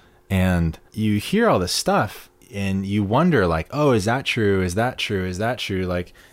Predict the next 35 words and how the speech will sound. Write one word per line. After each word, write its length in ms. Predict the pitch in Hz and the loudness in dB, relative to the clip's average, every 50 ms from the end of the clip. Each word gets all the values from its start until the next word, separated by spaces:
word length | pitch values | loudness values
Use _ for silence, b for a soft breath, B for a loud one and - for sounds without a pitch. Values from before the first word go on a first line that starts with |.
| b | b
and 160 | 113 117 120 - | -6 -4 -2 0
Peter 200 | 170 170 170 143 | 2 2 2 2
Jackson 420 | 123 131 127 131 - - 123 110 | 2 2 2 2 0 -2 -4 -4
said 300 | - - 113 104 101 92 | -4 -2 -2 -4 -4 -4
that, 140 | 101 95 95 | -6 -6 -6
like, 280 | 101 92 90 92 - - | -6 -6 -6 -8 -4 -2
going 280 | 123 123 135 143 143 | 0 2 2 2 2
through 140 | 131 143 117 | 2 2 2
this 160 | 101 98 - | 2 0 -2
footage, 540 | - - 208 233 214 127 101 92 90 - b b b b | -2 -2 0 2 2 2 2 0 -2 -6 b b b b
he 260 | - - 247 196 185 | -6 -2 0 0 2
had 200 | 165 143 131 110 107 | 0 0 -2 -4 -2
heard 180 | 117 117 113 | 0 2 2
all 160 | 113 110 107 | 2 2 2
these 200 | 98 101 90 87 | 2 0 0 0
rumors 320 | 101 98 92 95 92 90 85 | 0 0 2 2 2 0 -2
as 160 | 87 82 90 | -4 -2 0
well. 260 | 107 147 156 131 104 | 2 2 4 4 4
One 180 | 92 110 143 170 | 2 2 2 2
of 100 | 147 110 | 2 2
them 220 | 107 101 98 95 92 | 0 2 2 2 2
was 180 | 90 87 82 | 0 0 -2
that 200 | 90 87 82 - | -2 -4 -4 -4
John 340 | 90 95 92 92 90 90 87 | -2 0 2 2 2 2 2
and 100 | 87 87 | 2 0
George 380 | 82 92 90 87 87 82 87 - | 0 0 0 0 0 0 -2 -4
got 220 | 90 85 73 67 | -4 -4 -6 -6
in 60 | 71 | -10
a 40 | 67 | -12
fist 300 | - - - 143 - - | -6 -2 0 0 0 0
fight, 220 | - 87 76 - - - _ - | -2 -6 -6 -8 -10 -12 _ -4
and 520 | 98 98 95 95 92 92 90 90 90 - - _ _ _ | -2 0 0 0 0 0 0 -2 -4 -6 -10 _ _ _
they 420 | 107 98 87 110 107 107 107 107 | -8 -2 2 2 4 4 4 2
addressed 580 | - 101 98 87 90 107 127 151 165 - - 120 | 0 -2 -2 0 2 2 2 2 2 0 -2 -2
it 240 | 101 92 95 - | -2 -2 -4 -6